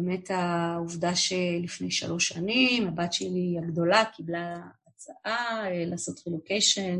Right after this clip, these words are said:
אה, מהסטארט-אפ שהיא עובדת פה לניו יורק. אה, כמובן, הזדמנות פז, מרכז העולם, אה, היא ובעלה נוסעים. אה, כמובן שמאוד שמחתי בשמחתה. אני,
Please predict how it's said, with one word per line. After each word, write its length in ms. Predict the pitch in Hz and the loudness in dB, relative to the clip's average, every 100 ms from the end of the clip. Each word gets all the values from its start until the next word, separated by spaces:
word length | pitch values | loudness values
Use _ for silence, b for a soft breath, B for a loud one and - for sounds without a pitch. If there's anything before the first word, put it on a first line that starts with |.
| 180 | -2
אה, 60 | - - | -4 -6
מהסטארט-אפ 600 | 160 156 151 - 175 - | -8 -8 -8 0 0 0
שהיא 180 | - 156 | -4 -4
עובדת 320 | 156 175 180 170 _ | -2 0 0 -2 _
פה 60 | 170 | -8
לניו 300 | 156 156 160 | -4 -2 0
יורק. 420 | 202 240 247 247 _ - | 2 0 -4 -12 _ -4
אה, 160 | 160 160 | -2 -2
כמובן, 640 | - 160 156 156 202 202 180 | -4 -2 -2 4 6 6 6
הזדמנות 520 | 156 - 160 160 165 - | 2 -2 -6 -6 -8 -4
פז, 320 | 208 214 180 | 2 4 2
מרכז 480 | 170 165 - 190 170 | -2 -6 -4 -4 -2
העולם, 800 | 165 156 151 185 226 220 208 208 - - - | -2 0 6 8 8 6 4 2 -2 -12 -8
אה, 60 | |
היא 180 | 165 175 | -4 -2
ובעלה 400 | 170 165 165 165 | -4 -4 -4 -2
נוסעים. 640 | 165 - - - 247 254 - - _ _ _ _ _ - | -4 -4 -4 -4 -2 -4 -6 -14 _ _ _ _ _ -4
אה, 240 | 170 170 165 | 0 0 -2
כמובן 640 | - 170 165 165 196 190 175 | -2 -2 0 4 6 6 2
שמאוד 840 | 170 - 170 165 165 175 - 233 233 | -2 -2 -2 -4 -4 -4 6 6 6
שמחתי 500 | - 185 180 - - | 4 4 4 0 -8
בשמחתה. 840 | 170 - 165 131 - - 214 233 240 - _ _ _ - | -10 -8 -10 -10 -14 -6 -4 -4 -8 -14 _ _ _ -4
אני, 140 | 208 | -2